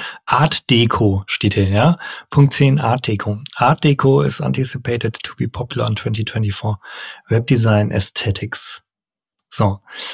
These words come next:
Art Deco beruht auf Symmetrie, symmetrischen und geometrischen Formen.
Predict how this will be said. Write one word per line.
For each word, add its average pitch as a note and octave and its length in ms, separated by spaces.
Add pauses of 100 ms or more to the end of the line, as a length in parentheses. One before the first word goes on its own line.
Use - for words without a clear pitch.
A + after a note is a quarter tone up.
(120)
Art B2+ 260
Deco C#3 600 (440)
beruht B2+ 380
auf B2 160
Symmetrie, B2 680
symmetrischen B2+ 760
und A2+ 140
geometrischen A2 720
Formen. G#2 560